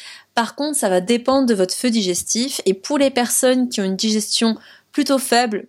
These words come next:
plutôt sensible, je vais un peu plus fractionner les repas. Et s'il y a un jeûne, euh, intermittent à faire, ce serait plutôt de manger le matin, le midi et à quatre heures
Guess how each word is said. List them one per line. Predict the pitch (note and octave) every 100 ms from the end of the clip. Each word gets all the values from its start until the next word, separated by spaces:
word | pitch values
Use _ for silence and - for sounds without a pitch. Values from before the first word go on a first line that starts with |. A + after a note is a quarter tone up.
| _
plutôt | A#3+ A#3+
sensible, | B3 A#3 G#3+ - C#4+ B3+ F#3 _ _ _ _ _ _ -
je | G3
vais | G3 -
un | C4+ C#4+
peu | B3+
plus | C4 B3+
fractionner | - A#3 - A#3 A3
les | G#3
repas. | G3 F#3+ G#3 A#3+ C#4+ - - - -
Et | A#3 C4 B3+ _ _ _
s'il | - - C4+ C4
y |
a | A3+
un | A3
jeûne, | A3 A3+ G#3 -
euh, | F#3 F#3
intermittent | G#3 G#3 G#3+ G#3 G#3+
à | A#3 G3+
faire, | - - A3 A#3+
ce | A3+
serait | - F3+
plutôt | - A3 A#3+ A#3 A#3 _ _
de | G3+
manger | G#3 G3 G3
le | G#3+
matin, | G#3 G#3 A3+ A3+ A3+ _ _
le | G3
midi | G#3+ A3 G3 G#3+ A#3
et | - G3
à |
quatre | F#3 F3+ -
heures | A3+ B3